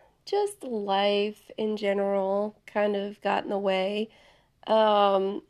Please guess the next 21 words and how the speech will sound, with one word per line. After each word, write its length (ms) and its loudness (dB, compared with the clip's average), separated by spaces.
also, 420 6
in 100 6
case 240 2
you've 120 -4
been 320 2
living 340 2
<laughs> 80 -2
under 240 2
a 80 -2
rock, 480 -6
we 260 -4
are 520 -2
still, 1000 -2
um, 600 -6
having, 720 -4
uh, 400 -4
you 140 -6
know, 300 -2
the 400 -2
coronavirus 800 -2
pandemic, 680 -10